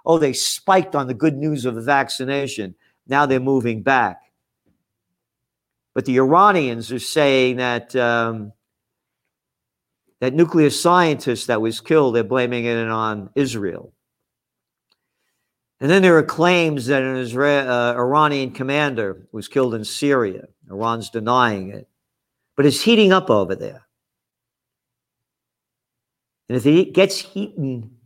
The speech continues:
higher, you're gonna see gold and oil prices spike way, way far above and Bitcoin, because oil prices are gonna really ratchet up.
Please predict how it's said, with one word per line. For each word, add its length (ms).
higher, 640
you're 100
gonna 160
see 220
gold 580
and 200
oil 280
prices 540
spike 600
way, 360
way 220
far 420
above 360
and 180
Bitcoin, 640
because 380
oil 300
prices 600
are 60
gonna 260
really 320
ratchet 520
up. 420